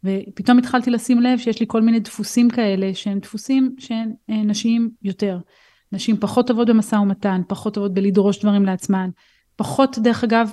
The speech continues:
מתראיינות, אני יכולה להגיד לך בתור מראיינת, שנשים פחות מוכנות, וגם אני, אגב, פחות מוכנות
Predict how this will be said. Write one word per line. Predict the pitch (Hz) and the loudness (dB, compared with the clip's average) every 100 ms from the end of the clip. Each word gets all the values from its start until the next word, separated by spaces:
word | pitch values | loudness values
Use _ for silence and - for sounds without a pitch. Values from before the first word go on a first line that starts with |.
| - | 0
מתראיינות, | 214 208 196 190 196 240 240 233 - _ _ _ - | 0 2 0 2 2 2 0 -6 -20 _ _ _ -8
אני | 190 | -4
יכולה | 185 208 | 0 2
להגיד | 214 | 2
לך | 208 196 | 2 -2
בתור | 202 208 | 0 4
מראיינת, | 208 185 185 208 269 180 - _ _ _ _ _ - | 4 2 0 2 2 0 -6 _ _ _ _ _ -18
שנשים | - 196 190 - 285 294 277 - - - | -10 -8 -8 -4 0 2 0 -2 -14 -8
פחות | 214 277 277 | -6 -4 -4
מוכנות, | 269 240 240 | -2 -2 -2
וגם | 196 208 | -2 -2
אני, | 226 240 170 - | 0 0 -4 -10
אגב, | 202 196 196 _ _ _ | -10 -10 -14 _ _ _
פחות | 226 262 262 | -2 0 0
מוכנות | 262 254 | 0 0